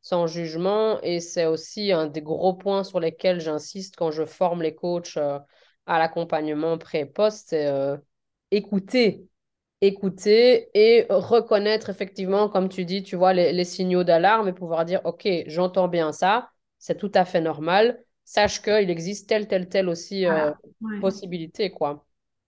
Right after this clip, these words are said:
Speaker 2: Clairement. <laughs>
Speaker 1: Top, super.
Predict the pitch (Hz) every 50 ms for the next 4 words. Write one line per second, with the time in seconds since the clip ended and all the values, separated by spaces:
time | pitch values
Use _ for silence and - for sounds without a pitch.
0 | _ _ _ _ _ _ _ _ - 214 214 220 156 139 139 - - - - -
1 | - - 220 - - 214 190 - - _ _ _ _ _ _ _ _ _ - -
2 | 175 175 170 - - _ _ _ - 190 170 - 165 147 156 170